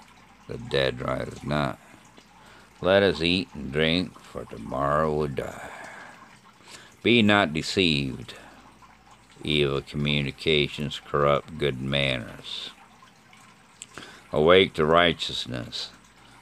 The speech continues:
and sin not. For some had not the knowledge of God. I speak this to your shame. But some man will say,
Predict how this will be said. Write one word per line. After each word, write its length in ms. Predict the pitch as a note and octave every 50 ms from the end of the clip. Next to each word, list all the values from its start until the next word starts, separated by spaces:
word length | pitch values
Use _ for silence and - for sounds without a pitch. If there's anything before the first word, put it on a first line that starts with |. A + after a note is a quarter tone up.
| - - - - -
and 120 | - -
sin 440 | - - - D2+ C#2+ C#2 C#2 C2+ C#2
not. 260 | D2 D2 D2 C2 B1+ - - - - - - - - - - - - - - - - -
For 120 | - E2+ D#2
some 360 | - - A2 A2 A2 F2+ D2+
had 120 | D2 D#2
not 320 | C#2+ C#2+ D2 D2 C#2 - -
the 80 | -
knowledge 480 | B1 C2+ C#2 C2+ B1+ C2 B1+ A1+ - -
of 100 | A#1 -
God. 400 | - C2 A#1+ B1 - - - - - - - - - - - - - - -
I 160 | D#2 F2 E2+
speak 400 | D#2+ - - - F2+ F2 C#2 -
this 300 | - C#2 C2+ C2 - - -
to 120 | - C2+
your 160 | C2 A#1+ -
shame. 520 | - - - - D2+ C#2+ C#2 C2+ B1+ - - - - - - - - - - - - - - - - - - - - -
But 140 | - D2+ C#2
some 360 | - - F#2+ G#2 G#2 F2 D#2
man 320 | D2+ D#2 D#2+ D#2+ D#2+ D#2+ D#2
will 100 | D2 C#2
say, 480 | - - E2 D#2+ D#2 D#2 D#2 D#2 D2